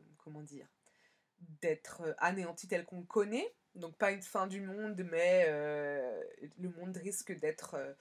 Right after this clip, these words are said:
euh, dominé par, euh, le mal à l'état brut, et cetera. Donc vraiment la fantaisie à l'état pur.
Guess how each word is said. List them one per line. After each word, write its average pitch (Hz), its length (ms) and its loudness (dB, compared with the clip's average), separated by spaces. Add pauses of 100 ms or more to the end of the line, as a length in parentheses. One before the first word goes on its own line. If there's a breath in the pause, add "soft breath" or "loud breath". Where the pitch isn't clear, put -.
(500 loud breath)
euh, 147 340 -4
dominé 165 500 -6
par, 165 400 -8
euh, 165 280 -12
le 160 180 -6
mal 160 400 4
à 147 80 4
l'état 143 320 -4
brut, 180 400 -8
et - 100 -10
cetera. - 420 -8 (680 loud breath)
Donc 277 380 -2
vraiment 254 340 6
la 226 140 12
fantaisie 240 760 -2
à 202 80 6
l'état 220 300 2
pur. 339 640 -2